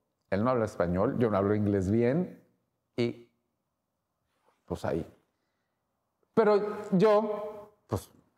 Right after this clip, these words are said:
instinto, ¿no? O sea, intuición, dije, "Esto lo tengo que tener perfecto para cuando llegue él, ya nada más me haga ciertos ajustes o ciertos cambios,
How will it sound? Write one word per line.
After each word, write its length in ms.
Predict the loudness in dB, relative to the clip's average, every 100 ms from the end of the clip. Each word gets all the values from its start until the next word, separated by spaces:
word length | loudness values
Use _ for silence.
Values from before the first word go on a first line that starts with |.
| _ _ _
instinto, 680 | -4 -4 0 0 2 2 2
¿no? 280 | 2 2 2
O 120 | 0
sea, 460 | 2 0 -2 -8 -2
intuición, 600 | 0 2 0 2 0 2
dije, 260 | 2 0 -2
"Esto 160 | -4 -2
lo 120 | -2
tengo 160 | -2 -4
que 80 | -4
tener 260 | -4 -2
perfecto 560 | -2 -2 -4 -6 -4 -4
para 160 | -4
cuando 180 | -2 -2
llegue 440 | 0 0 2 2 0
él, 320 | -2 -8 -20 -20 _ _ _ _ _ -4
ya 180 | 0 2
nada 120 | 2
más 140 | 2
me 140 | 2 2
haga 180 | 2
ciertos 460 | 0 0 0 -2 -4
ajustes 440 | -2 -2 -2 -4 -4
o 20 |
ciertos 420 | -2 -2 -2 -4
cambios, 480 | 0 2 2 -2 -6